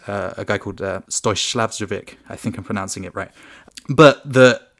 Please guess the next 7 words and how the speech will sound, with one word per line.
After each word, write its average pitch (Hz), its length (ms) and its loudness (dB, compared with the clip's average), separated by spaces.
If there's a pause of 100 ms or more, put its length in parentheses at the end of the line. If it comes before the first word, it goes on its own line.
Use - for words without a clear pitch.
(140)
this 147 220 0
was 147 120 2
just 135 180 2
sort 131 120 4
of 110 180 2 (380)
an 139 80 4
initial 135 760 4